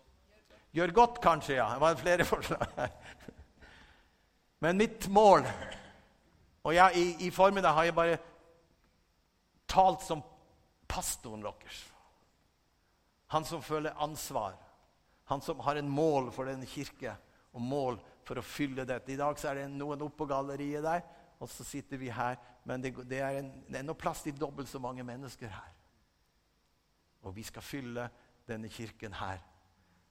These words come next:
Og vi skal være vitnesbyrde for hele Bærum.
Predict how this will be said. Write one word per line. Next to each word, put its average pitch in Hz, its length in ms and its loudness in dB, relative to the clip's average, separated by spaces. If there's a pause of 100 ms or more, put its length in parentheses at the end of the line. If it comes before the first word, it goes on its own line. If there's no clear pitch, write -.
(140)
Og 101 160 -12
vi 117 80 -8
skal 113 240 -8
være 117 320 -2
vitnesbyrde 127 1040 -12 (320)
for 110 160 -8 (480)
hele 135 320 -6
Bærum. 107 440 -4